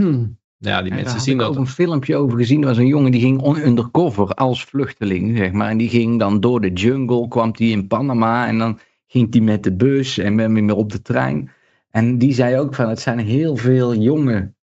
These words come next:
Speaker 2: Chinezen die
Speaker 1: Ja.
Speaker 2: ertussen zitten. En, en het ligt er dan aan, want je kan verschillende routes door de jungle kiezen. En de ene die kost geld en dan is het zeg maar een, eh,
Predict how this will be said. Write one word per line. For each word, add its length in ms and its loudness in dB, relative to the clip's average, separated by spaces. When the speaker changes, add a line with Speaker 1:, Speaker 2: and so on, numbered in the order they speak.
Speaker 2:
Chinezen 800 2
die 240 0
Speaker 1:
Ja. 120 0
Speaker 2:
ertussen 340 -2
zitten. 360 -4
En, 200 2
en 220 0
het 140 -4
ligt 260 0
er 80 2
dan 200 0
aan, 260 -2
want 140 -2
je 60 -2
kan 200 -2
verschillende 580 -2
routes 460 2
door 220 2
de 140 -2
jungle 480 0
kiezen. 460 0
En 140 2
de 100 0
ene 300 2
die 140 2
kost 280 -2
geld 440 -2
en 160 0
dan 160 0
is 140 -2
het 120 -6
zeg 220 -2
maar 260 -4
een, 220 -2
eh, 300 -2